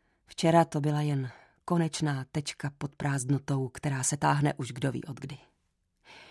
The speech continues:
Víc pořadů už nebude. Ji, Darinu Hoščinskou, vyškrtli,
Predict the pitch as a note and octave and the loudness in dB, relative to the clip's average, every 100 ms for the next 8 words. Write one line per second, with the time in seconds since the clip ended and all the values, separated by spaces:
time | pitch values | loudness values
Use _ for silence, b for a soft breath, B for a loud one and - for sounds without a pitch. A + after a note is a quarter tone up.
0 | b b b b b b b F3+ B3 - | b b b b b b b 2 2 0
1 | F3 F3+ E3 F3 - E3 - C3+ C3 C#3 | 4 4 6 2 0 -4 -2 -2 0 0
2 | C3 b b b b b b b b b | -2 b b b b b b b b b
3 | b C#3+ D#3+ F#3 F3+ - b b b b | b 0 6 6 6 0 b b b b
4 | _ D#3+ E3 F3 D#3+ E3 - F3 E3+ - | _ 8 10 10 8 6 4 8 8 6
5 | - E3 D3+ b b b b b D3 C#3+ | 4 4 2 b b b b b 2 4
6 | - - D3+ - D#3 D3 | 2 0 0 4 4 4